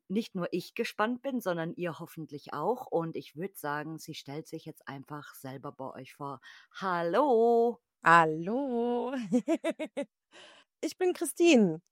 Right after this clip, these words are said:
Speaker 2: ähm, Blickwinkelfotografie von Instagram und ja.
Speaker 1: Ja, Christine, hallo und schön, dass du heute da bist. Ich hab's dir ja schon gesagt, ich freu mich heute sehr auf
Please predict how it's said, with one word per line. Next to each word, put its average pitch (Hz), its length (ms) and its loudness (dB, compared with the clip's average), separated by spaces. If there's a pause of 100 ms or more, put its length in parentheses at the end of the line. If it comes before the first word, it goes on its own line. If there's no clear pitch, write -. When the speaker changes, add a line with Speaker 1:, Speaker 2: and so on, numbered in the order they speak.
(180)
Speaker 2:
ähm, 214 560 4
Blickwinkelfotografie 185 1120 -2
von 180 160 -4
Instagram 190 640 2 (260)
und 233 400 -2
ja. 165 220 6 (200)
Speaker 1:
Ja, 269 240 8
Christine, 285 600 2
hallo 202 800 6
und 262 260 6
schön, 294 260 6
dass 320 180 4
du 277 140 -2
heute 262 240 0
da 170 260 0
bist. 214 320 2
Ich 175 160 -6
hab's 175 220 -10
dir 185 100 -2
ja 175 80 -4
schon 165 200 -10
gesagt, 175 340 -10
ich - 120 -12
freu 180 300 -10
mich 196 240 -12
heute 160 280 -8
sehr 175 500 -6
auf - 200 -8